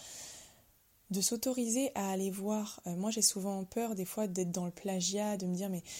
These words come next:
oui mais comment est-ce que je fais pour, euh, euh, pour faire quelque chose qui, qui vienne uniquement de moi. Mais c'est pas possible. On vit dans un monde d'échange. On vit dans un monde où on tisse les choses avec les interactions qu'on a avec les autres, avec les connaissances que les autres nous partagent,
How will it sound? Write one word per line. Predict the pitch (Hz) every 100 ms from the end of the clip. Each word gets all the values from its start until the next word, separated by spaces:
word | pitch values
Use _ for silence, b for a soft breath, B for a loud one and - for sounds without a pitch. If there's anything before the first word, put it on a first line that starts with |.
| B -
oui |
mais | 208 185
comment | - 196 196
est-ce | 196 -
que | 190
je | -
fais | - 220 220 220 -
pour, | 196 185
euh, | 170 B B B B -
euh, | 170 170
pour | - -
faire | 196
quelque | 180
chose | 208 -
qui, | - -
qui | - 185
vienne | 196
uniquement | 196 190 196 196
de | 185
moi. | 190 196 -
Mais | 185
c'est | -
pas | 202
possible. | - 202 - 220 190 -
On | 180
vit | 202
dans | 202 190
un | 185
monde | 185 185 185
d'échange. | 180 - - 185 180 -
On |
vit | 180 190
dans | 185 185
un | 180
monde | 190 226 226 208
où | 190 185 - _ -
on | 185
tisse | 180 - 247 -
les | 196
choses | 185 - 233 226 - - - -
avec | 185 196 214 - - B B B B -
les | 185 185
interactions | 208 208 190 185 - 214
qu'on | - 185
a | 185
avec | 175 170
les | 180 180
autres, | 240 -
avec | 180 -
les | 185
connaissances | - 220 214 220 214
que | -
les | 180
autres | 185 185
nous |
partagent, | 170 175 - 247 240